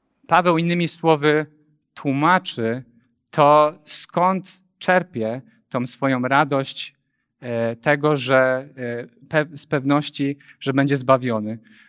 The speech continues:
Mówi, że ta radość moja jest ugruntowana w tym,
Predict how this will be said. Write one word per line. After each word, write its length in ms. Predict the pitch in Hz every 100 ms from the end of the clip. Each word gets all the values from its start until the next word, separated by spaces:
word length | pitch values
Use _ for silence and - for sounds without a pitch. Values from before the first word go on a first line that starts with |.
| -
Mówi, 280 | 143 147 151
że 160 | 143
ta 300 | 135 143 135
radość 500 | 151 196 185 180 -
moja 180 | 175 175
jest 160 | 165 156
ugruntowana 640 | 143 156 139 151 170 151
w 160 | -
tym, 500 | - 208 156 123 139